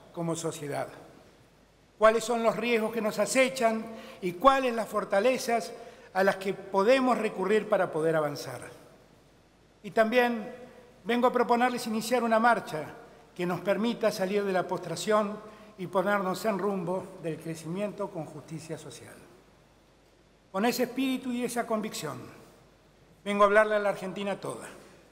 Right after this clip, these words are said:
frente a esta Asamblea Legislativa que reúne a los representantes del pueblo y de las provincias, de un país federal, y que hoy me recibe para inaugurar un nuevo periodo de sesiones ordinarias.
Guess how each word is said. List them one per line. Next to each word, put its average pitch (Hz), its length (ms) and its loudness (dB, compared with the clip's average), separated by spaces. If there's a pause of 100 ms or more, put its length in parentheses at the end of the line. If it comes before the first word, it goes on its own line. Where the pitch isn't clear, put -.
(500)
frente 175 280 -2
a 208 40 4
esta 208 220 2
Asamblea 208 540 2
Legislativa 214 720 -2
que 196 140 -6
reúne 196 300 -2
a 196 40 2
los 175 140 0
representantes 190 800 -4
del 175 160 -4
pueblo 254 360 2
y 240 60 -4
de 226 100 -2
las 220 120 2
provincias, 165 800 -8 (920)
de 185 100 -2
un 254 280 4
país 202 320 2
federal, 190 480 -2 (800)
y 185 120 -10
que 233 120 4
hoy 240 80 6
me 240 140 4
recibe 180 580 -4 (160)
para 175 160 0
inaugurar 208 1000 2
un 180 180 -4
nuevo 214 280 4
periodo 180 360 -2
de 170 80 0
sesiones 160 480 -4
ordinarias. 131 720 -10